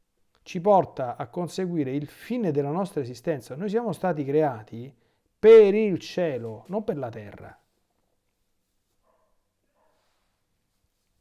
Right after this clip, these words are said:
Per cui un cristiano deg-, degno di questo nome, quando pensa alla morte, dice, "Fosse tra due minuti, io sarei la persona più felice del mondo, se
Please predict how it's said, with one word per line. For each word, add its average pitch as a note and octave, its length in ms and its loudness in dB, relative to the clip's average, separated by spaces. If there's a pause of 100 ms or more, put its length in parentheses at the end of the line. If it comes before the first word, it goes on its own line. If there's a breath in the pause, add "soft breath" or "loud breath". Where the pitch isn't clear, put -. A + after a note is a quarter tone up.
(720 soft breath)
Per F3+ 160 0
cui A#3 120 2
un F3 100 6
cristiano E3+ 460 2
deg-, F3+ 280 2
degno F#3 280 4
di C#3 120 -4
questo D3+ 340 -2
nome, A#2 300 -10
quando E3 300 0
pensa D3 340 -2
alla B2 120 -8
morte, B2 680 -14 (140)
dice, A#2 520 -10 (760)
"Fosse G3 380 -6
tra C#3+ 160 -4
due D3+ 200 0
minuti, B2+ 420 -8
io E3 80 -6
sarei B2 220 -10
la A#2 100 -8
persona C3 340 -8
più A#2 140 -16
felice B2+ 320 -8
del A#2+ 160 -10
mondo, B2+ 440 -10
se - 680 0